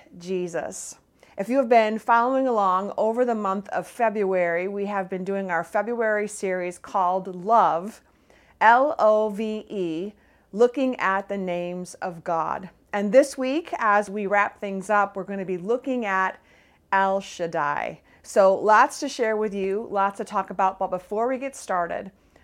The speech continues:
let's open with prayer. Father God, I thank you for today. I thank you for this opportunity to know more about you, to look at another name that describes you, that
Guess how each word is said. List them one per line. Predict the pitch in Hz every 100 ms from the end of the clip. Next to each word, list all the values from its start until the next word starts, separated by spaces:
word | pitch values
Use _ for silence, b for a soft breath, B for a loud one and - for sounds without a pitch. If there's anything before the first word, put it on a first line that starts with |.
| b
let's | 190 190
open | - 170 170 160 160 170
with | 160 -
prayer. | - 170 95 147 _ _ _ _ _ _ _ _ _ _ _ _ _ _ _ _ _ _ _ _ _ _ _ b b b
Father | - 196 202
God, | 190 180
I | 175 185
thank | 180 180 180
you | 190
for | - 175
today. | - 180 180 110 160 _ _ b b b
I | -
thank | 190 202 202 202
you | 190
for | 190 180
this | 185 180 -
opportunity | 180 180 185 175 208 196 190 180 180
to | 175 196
know | 190 180
more | 180 180 196 214
about | 202 202 170
you, | 202 220 185 185 b b b -
to | 214
look | 214 214 -
at | 208 196 -
another | 185 185 196 226 247
name | 226 196 180 160 160 - _
that | 190
describes | 190 185 - 208 190 185 185 -
you, | 170 170
that | 175 170 -